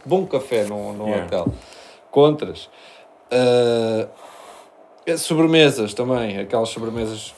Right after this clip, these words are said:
Speaker 1: pequeninas e tal, quase nunca era boa. Tipo, em
Speaker 2: Ah,
Speaker 1: relação ao
Speaker 2: não,
Speaker 1: resto da
Speaker 2: não,
Speaker 1: comida.
Speaker 2: não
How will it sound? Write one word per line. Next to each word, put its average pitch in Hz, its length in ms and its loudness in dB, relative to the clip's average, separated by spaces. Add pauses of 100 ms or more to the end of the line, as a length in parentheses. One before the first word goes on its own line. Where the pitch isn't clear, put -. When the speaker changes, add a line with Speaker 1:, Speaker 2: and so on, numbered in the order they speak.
Speaker 1:
pequeninas 113 540 -6
e 98 60 -10
tal, 120 380 0 (200)
quase 110 280 -2
nunca 110 340 -8
era 95 300 -2
boa. 85 380 -10 (260)
Tipo, - 220 -12
em 95 80 -8
Speaker 2:
Ah, - 20 -10
Speaker 1:
relação 90 380 -2
ao 110 80 2
Speaker 2:
não, 104 40 -4
Speaker 1:
resto 113 200 -4
da 113 80 -4
Speaker 2:
não, 92 100 -6
Speaker 1:
comida. 110 360 -4
Speaker 2:
não 90 40 -10